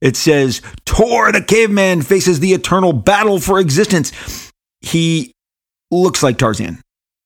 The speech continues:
swinging his big club, his mallet, knocking all these, uh, on, on a, on a mound with only one foot, uh, visible, very much in a Frazetta, Frank Frazetta, uh, composition. But did I buy all the Tors? Hell yeah,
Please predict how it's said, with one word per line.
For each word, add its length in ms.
swinging 380
his 140
big 180
club, 320
his 120
mallet, 420
knocking 300
all 120
these, 260
uh, 260
on, 140
on 200
a, 180
on 160
a 80
mound 360
with 100
only 200
one 220
foot, 320
uh, 300
visible, 400
very 220
much 240
in 140
a 20
Frazetta, 640
Frank 220
Frazetta, 540
uh, 220
composition. 720
But 260
did 140
I 140
buy 260
all 160
the 80
Tors? 400
Hell 220
yeah, 200